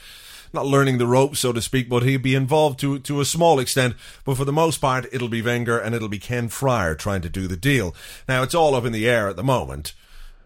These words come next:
Uh, we know that we want him. Uh, we know that he wants to come to us, uh, but there seems to be a sticking point, I suppose, either on the fee or the conditions or,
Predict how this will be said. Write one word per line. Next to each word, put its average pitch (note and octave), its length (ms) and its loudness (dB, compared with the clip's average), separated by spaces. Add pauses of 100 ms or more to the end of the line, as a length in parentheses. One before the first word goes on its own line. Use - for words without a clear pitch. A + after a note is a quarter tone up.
(300)
Uh, G2 220 -2
we A#2+ 100 -2
know B2+ 260 2
that A2 200 -4
we B2 160 0
want A#2+ 400 0
him. A#2 320 -4 (100)
Uh, A2 360 -2
we B2 100 -2
know C3 160 2
that A#2+ 120 0
he C3 100 0
wants B2+ 280 -2
to - 100 -6
come B2 200 -2
to B2 180 0
us, B2+ 300 0 (120)
uh, A#2+ 220 0
but C3 200 -2
there C3 120 0
seems B2 320 -4
to - 80 -4
be A#2 320 -2 (400)
a G#2+ 60 -14
sticking A2 420 -4
point, A2+ 280 -2
I G#2+ 80 -2
suppose, A2 440 -2
either G2 300 -4
on F#2 140 -4
the D#2+ 80 -8
fee C3 460 2
or G#2 240 0
the F2+ 100 -6
conditions B2 880 -2
or, G2 280 -2